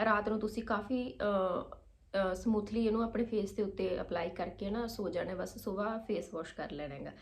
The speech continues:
ਤੇ ਚਲੋ ਜੀ, ਅੱਜ ਦੀ ਰੈਮੇਡੀ ਬਾਰੇ ਗੱਲ ਕਰਦੇ ਹਾਂ ਹੁਣ ਹਨਾ। ਇੱਕ ਆਪਾਂ ਡਰਿੰਕ ਦੱਸਾਂਗੇ ਅੱਜ ਦੀ ਰੈਮੇਡੀ ਦੇ ਵਿੱਚ, ਇੱਕ ਤੁਹਾਨੂੰ ਦੱਸਾਂਗੇ ਕਿ ਫੇਸ ਦੇ ਉੱਤੇ ਆਪਾਂ, ਅਹ, ਅਪਲਾਈ ਕੀ ਕਰਨਾ ਹੈਗਾ ਹਨਾ।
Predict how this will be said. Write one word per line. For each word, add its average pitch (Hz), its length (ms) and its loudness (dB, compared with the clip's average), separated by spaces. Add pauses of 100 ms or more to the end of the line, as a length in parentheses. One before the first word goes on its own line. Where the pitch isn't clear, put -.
(480)
ਤੇ 240 400 10
ਚਲੋ 240 220 8
ਜੀ, 240 140 4 (260)
ਅੱਜ 214 200 6
ਦੀ 247 160 8
ਰੈਮੇਡੀ 226 300 10
ਬਾਰੇ 208 200 8
ਗੱਲ 196 260 4
ਕਰਦੇ 185 300 2
ਹਾਂ 214 80 0
ਹੁਣ 190 120 0
ਹਨਾ। 233 200 0
ਇੱਕ 240 240 -4
ਆਪਾਂ 202 180 2
ਡਰਿੰਕ 190 340 4
ਦੱਸਾਂਗੇ 226 480 2
ਅੱਜ 202 140 -2
ਦੀ 202 140 2
ਰੈਮੇਡੀ 190 280 2
ਦੇ 196 100 0
ਵਿੱਚ, 202 220 -4
ਇੱਕ - 260 -4
ਤੁਹਾਨੂੰ 202 240 4
ਦੱਸਾਂਗੇ 190 500 0
ਕਿ 196 160 -4
ਫੇਸ 185 280 0
ਦੇ 185 100 -4
ਉੱਤੇ 180 240 -2
ਆਪਾਂ, 180 300 -2
ਅਹ, - 720 2
ਅਪਲਾਈ 190 360 6
ਕੀ 175 200 -6
ਕਰਨਾ - 320 -8
ਹੈਗਾ - 160 -2
ਹਨਾ। 233 240 4